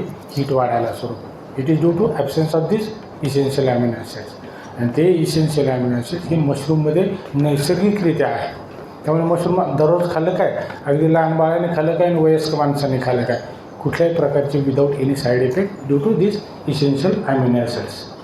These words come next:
नंतर कार्बोहायड्रेट्स आहे मोठ्या प्रमाणात, एक as a energy source म्हणतो. नंतर कमी उष्मांक जो आहे, अ, म्हणजे शुगर, शुगर पेशंट जे आहे, अनेक प्रयोग झालेले आहेत, अनेक डॉक्टरांनी पण, अ, सिद्ध केलेलं आहे.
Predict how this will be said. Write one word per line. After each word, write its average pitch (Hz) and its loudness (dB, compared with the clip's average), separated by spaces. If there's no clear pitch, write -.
नंतर 156 2
कार्बोहायड्रेट्स 165 0
आहे 165 0
मोठ्या 170 0
प्रमाणात, 143 0
एक 165 2
as 143 2
a 156 4
energy 160 4
source 170 0
म्हणतो. 165 0
नंतर 156 2
कमी 160 4
उष्मांक 165 2
जो 160 2
आहे, 151 2
अ, 147 2
म्हणजे 170 2
शुगर, 196 4
शुगर 202 4
पेशंट 190 2
जे 143 2
आहे, - -4
अनेक 180 2
प्रयोग 175 4
झालेले 156 2
आहेत, 160 0
अनेक 147 2
डॉक्टरांनी 151 2
पण, 143 0
अ, 120 -2
सिद्ध 135 0
केलेलं 147 2
आहे. - -2